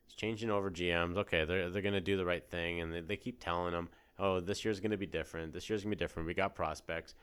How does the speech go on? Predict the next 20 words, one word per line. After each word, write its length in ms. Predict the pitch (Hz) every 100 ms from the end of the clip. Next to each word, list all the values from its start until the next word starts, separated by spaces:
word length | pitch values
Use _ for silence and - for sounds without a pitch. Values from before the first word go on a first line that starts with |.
| - -
We're 80 | 90
gonna 160 | 95 101
make 160 | 101
a 40 | 98
push.'" 400 | - 85 85 - - - - - - -
The 80 | 110
guy's, 500 | - 151 110 - - - 50 - - - - - - _ -
all 140 | 113
he 140 | 127 110
keeps 280 | - 120 -
seeing 280 | 101 107 73
is 120 | 73
just 160 | 82
players 320 | - 87 85 76
leave, 300 | 82 80 - - - -
um, 520 | 73 71 71 73 71 60 -
whether 240 | 85 80 76
it's 140 | -
Hansel 480 | - 90 92 87 87
or 420 | 85 80 78 76